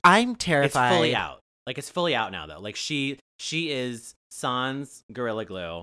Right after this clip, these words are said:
Speaker 1: But
Speaker 2: and, like,
Speaker 1: what
Speaker 2: living her best
Speaker 1: chemical
Speaker 2: life.
Speaker 1: damage does she have to her skin and
Speaker 2: Who
Speaker 1: that's
Speaker 2: knows?
Speaker 1: also, like, just seeped into
Speaker 2: Who
Speaker 1: her
Speaker 2: knows? I mean, also,
Speaker 1: body from
Speaker 2: the,
Speaker 1: all
Speaker 2: the,
Speaker 1: of that?
Speaker 2: like, part of the issue is that, like,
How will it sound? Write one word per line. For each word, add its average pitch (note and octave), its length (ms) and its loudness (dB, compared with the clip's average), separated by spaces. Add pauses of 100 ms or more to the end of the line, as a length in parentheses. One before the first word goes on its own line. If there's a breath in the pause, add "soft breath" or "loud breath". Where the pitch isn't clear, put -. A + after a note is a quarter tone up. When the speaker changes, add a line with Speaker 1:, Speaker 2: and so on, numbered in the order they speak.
Speaker 1:
But G#3 140 6
Speaker 2:
and, A#2+ 180 -4
like, A2 80 0
Speaker 1:
what B3 220 8
Speaker 2:
living - 0 -
her A2+ 40 -6
best G#2+ 100 0
Speaker 1:
chemical B3 480 6
Speaker 2:
life. G3 80 6
Speaker 1:
damage D3+ 460 2
does C#3+ 160 0
she C#3 200 -4
have G3 480 4
to - 140 -8
her C3+ 200 0
skin F3+ 500 2
and B2+ 260 -4
Speaker 2:
Who B2 60 -4
Speaker 1:
that's D3 220 2
Speaker 2:
knows? A#2+ 180 2
Speaker 1:
also, F3 340 8
like, C3+ 200 2
just B2+ 220 -4
seeped E3+ 340 -2
into C3 240 -2
Speaker 2:
Who D3+ 60 -2
Speaker 1:
her A#2 80 0
Speaker 2:
knows? A2 180 0
I F3+ 60 0
mean, F3 100 4
also, F3 300 8
Speaker 1:
body D#3 100 4
from B2 200 -4
Speaker 2:
the, G#2+ 60 2
Speaker 1:
all G2 140 -4
Speaker 2:
the, D3 100 0
Speaker 1:
of C3 60 -4
that? D#2+ 180 -10
Speaker 2:
like, C3+ 160 -6
part C3+ 140 -4
of B2+ 40 -8
the A#2+ 100 -6
issue B2+ 220 -8
is G#2+ 100 -6
that, G2 180 -6
like, G2 260 -8